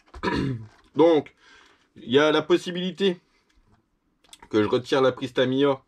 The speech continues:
pour vous mettre une fiche din, si vous voulez une din pour vos lipos, comme ça sera beaucoup plus simple. Et sur ce variateur là, il y a déjà la coupure lipo, donc vous êtes tranquille en gros, hein. Et c'est fourni avec les mêmes radios que les radios Bao,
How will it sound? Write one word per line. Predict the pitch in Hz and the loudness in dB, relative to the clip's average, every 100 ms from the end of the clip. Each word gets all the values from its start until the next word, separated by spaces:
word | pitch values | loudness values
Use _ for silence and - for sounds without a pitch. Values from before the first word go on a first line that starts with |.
| _ | _
pour | 98 | -8
vous | 98 | -2
mettre | 104 95 | -2 -4
une | 107 | -8
fiche | 90 101 90 | -8 -10 -6
din, | 101 156 95 73 _ _ _ | -4 -4 -4 -10 _ _ _
si | - | -10
vous | 95 | -4
voulez | 95 95 | -2 -2
une | 95 | -2
din | 90 123 123 | -2 -4 -2
pour | 101 | -4
vos | 92 | -2
lipos, | 90 82 131 | -4 -4 -4
comme | 139 98 | -4 -4
ça | 110 | -6
sera | - 95 | -4 -4
beaucoup | 92 - | -4 -12
plus | - | -10
simple. | - 147 - _ _ - _ _ _ | -4 -4 -6 _ _ -20 _ _ _
Et | 131 160 170 | 2 4 2
sur | 165 - | -2 -4
ce | 151 | 0
variateur | 151 151 135 143 | 2 2 2 2
là, | 156 | 2
il | 156 | 2
y | |
a | 120 | 0
déjà | 127 147 | 0 0
la | 139 | 0
coupure | 123 131 | -4 -4
lipo, | 117 98 139 143 | -4 -2 0 0
donc | 110 | -2
vous | 101 | -4
êtes | 104 | -6
tranquille | - 90 - 110 | -8 -12 -8 -8
en | 90 | -6
gros, | 85 85 | -6 -8
hein. | - _ _ _ _ _ _ _ _ _ - | -16 _ _ _ _ _ _ _ _ _ 2
Et | 131 160 165 | 4 6 2
c'est | - 151 160 160 | 0 2 2 2
fourni | 151 147 160 | -2 -2 0
avec | 151 143 139 | 2 0 0
les | 135 135 131 | 0 2 0
mêmes | 151 175 | -2 -2
radios | 160 147 | -2 -2
que | 160 131 | -2 0
les | 120 113 | 2 2
radios | 135 147 160 | 0 0 2
Bao, | 120 113 | 2 -2